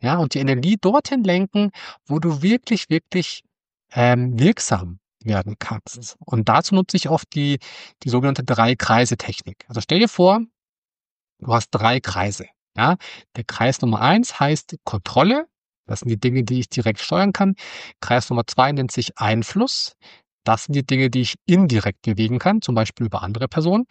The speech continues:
Und Kreis Nummer drei ist die Akzeptanz. Ja, das sind die Dinge, die ich nicht ändern kann. Und, ähm, jetzt stell dir mal Folgendes vor. Machen wir mal eine kleine Übung.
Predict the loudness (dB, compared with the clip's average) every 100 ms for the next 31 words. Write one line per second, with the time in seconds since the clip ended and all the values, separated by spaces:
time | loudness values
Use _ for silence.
0 | -12 -20 -20 -20 _ 0 0 -2 0 2
1 | 2 0 0 0 2 0 0 -2 -4 -8
2 | -4 -2 0 -2 -6 -2 -2 -2 -12 -14
3 | _ _ 0 0 -2 -2 0 0 2 2
4 | 2 -2 -14 -10 -2 0 4 2 2 0
5 | -2 -4 -12 -14 _ _ _ _ -20 -18
6 | -20 _ _ 2 4 4 2 -2 -8 0
7 | 2 4 2 0 0 -2 -8 -20 -20 _
8 | -6 -4 0 2 4 2 2 2 2 2
9 | -2 -4 -6 -6 -8 0 2 4 2 2
10 | -2 -2 0 -2 0 -4